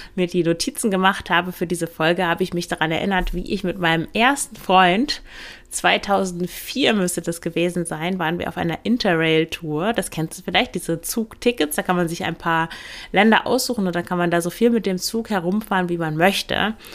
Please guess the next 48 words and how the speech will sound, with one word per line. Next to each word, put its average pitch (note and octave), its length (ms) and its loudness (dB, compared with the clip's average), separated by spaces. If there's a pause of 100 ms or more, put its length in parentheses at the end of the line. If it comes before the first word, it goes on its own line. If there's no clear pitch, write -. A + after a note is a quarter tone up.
(420)
Und F#3+ 320 0
wir F3+ 140 6
waren F3 240 4
mit E3 140 0
dem E3 180 -2
Zelt C#4+ 400 2
halt A#3 160 6
unterwegs, G3 680 0 (100)
äh, E3+ 280 4
in E3 120 2 (220)
<laughs> - 200 6
Südeuropa F#3 1040 0 (600)
und E3 460 0
unter - 280 0
anderem E3+ 300 2
auch D#3+ 160 -2
in - 200 -8
Italien. D#3+ 720 2
Und E3 160 -10
ich - 140 -12
weiß F3 240 -2
noch, F3+ 220 -2 (600)
wie F3 160 0
ich F#3 100 -4
da F3 140 6
die E3+ 80 2
ganze E3+ 280 0
Zeit E3+ 280 0
fast - 300 0
nur E3+ 220 0
Weintrauben D#3 640 2
gegessen D#3 480 -4
habe, D3+ 300 2
manchmal E3+ 400 -2
auch E3 140 2
ein D#3+ 180 -2
Stück - 320 -6
Pizza. B3+ 420 2
Ich F3+ 100 2
erinnere E3 300 0
mich, E3 160 0
dass E3 160 -2
ich E3 160 -6
irgendwie E3+ 220 0
fand, E3+ 280 -2
dass E3+ 140 -4
es D#3 80 -4
in E3 140 -2